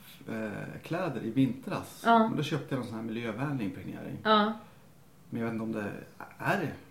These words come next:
Speaker 1: miljövänligt, eller?
Speaker 2: Alltså, jag, jag, jag
Speaker 1: Jag hop-
Speaker 2: kan inte svara på den frågan. <laughs> Jag vill
Speaker 1: Jag hoppas det.
Speaker 2: Ja, man hoppas ju på, men att, eh, ja, det är svårt det där.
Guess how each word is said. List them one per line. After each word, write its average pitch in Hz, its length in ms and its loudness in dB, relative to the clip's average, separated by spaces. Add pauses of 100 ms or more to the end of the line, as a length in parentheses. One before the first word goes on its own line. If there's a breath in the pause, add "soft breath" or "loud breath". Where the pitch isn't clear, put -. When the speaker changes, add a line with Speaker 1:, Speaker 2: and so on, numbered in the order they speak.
(100)
Speaker 1:
miljövänligt, 90 760 -8
eller? 123 200 -4 (840 loud breath)
Speaker 2:
Alltså, 208 160 8
jag, 196 380 10
jag, 180 160 4
jag 185 880 8 (720)
Speaker 1:
Jag 170 160 8
hop- 139 80 8
Speaker 2:
kan 196 80 10
inte 190 160 4
svara 170 260 2
på - 100 -8
den 156 180 -2
frågan. 165 320 -2
<laughs> - 40 -8
Jag 202 180 10
vill 185 240 0 (420 loud breath)
Speaker 1:
Jag 143 80 4
hoppas 151 460 2
det. - 140 -8 (200)
Speaker 2:
Ja, 220 340 12 (600 loud breath)
man 233 180 8
hoppas 233 360 8
ju 226 100 10
på, 202 320 6
men 208 160 8
att, 226 360 8
eh, 233 80 10
ja, 240 440 10
det 302 100 6
är 320 40 6
svårt 285 320 6
det 320 80 4
där. 214 380 6